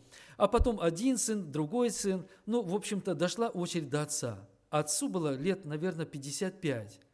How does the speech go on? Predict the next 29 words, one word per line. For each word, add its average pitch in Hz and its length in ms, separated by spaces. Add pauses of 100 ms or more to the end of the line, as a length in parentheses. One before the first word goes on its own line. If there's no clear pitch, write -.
(540)
Но 214 140
там 220 420 (760)
в - 120
тех 214 240
местах 196 460
люди 180 240
долго 180 320
не 180 120
живут, 151 320
потому 165 240
что 175 160
очень 170 220
сильно 156 280
холодно, 190 520 (220)
и 240 100
такие 190 300
обстоятельства 170 760
жизни. 170 560 (400)
Говорю: 151 520
«Ну, 208 180
теперь 220 400
ваша 160 420
очередь». 143 640 (580)
А 139 120
вы 143 80
знаете, 175 500
он 127 160
так 120 260
вот 107 140